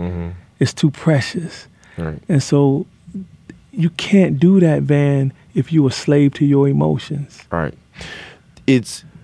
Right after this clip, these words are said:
Speaker 1: building families is very, very important. Um,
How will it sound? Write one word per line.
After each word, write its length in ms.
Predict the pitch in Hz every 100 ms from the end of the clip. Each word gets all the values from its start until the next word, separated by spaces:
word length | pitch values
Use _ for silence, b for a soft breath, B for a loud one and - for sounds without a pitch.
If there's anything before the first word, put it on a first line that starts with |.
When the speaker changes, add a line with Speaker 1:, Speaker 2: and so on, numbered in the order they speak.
| - - 160 - 113 113
Speaker 1:
building 300 | 110 175 175
families 540 | 143 135 127 113 110 95
is 120 | 87
very, 220 | 104 107
very 260 | 101 98 90
important. 640 | 87 - 92 90 80 - B B B B B B
Um, 540 | 107 101 92 90 87